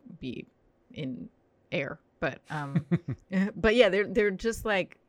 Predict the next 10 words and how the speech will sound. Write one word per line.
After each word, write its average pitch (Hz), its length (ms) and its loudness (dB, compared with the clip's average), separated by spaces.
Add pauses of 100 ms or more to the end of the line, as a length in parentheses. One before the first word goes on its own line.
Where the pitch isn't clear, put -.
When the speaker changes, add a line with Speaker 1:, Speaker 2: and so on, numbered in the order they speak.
(480)
Speaker 1:
the 196 140 0
cube 214 540 -2
and 175 220 0
the 170 100 -2
sphere, 151 600 -6
like, 160 180 -2
the 196 140 -4
simplest 185 1120 -6 (760)
three-dimensional 165 800 -2
shapes. - 680 -8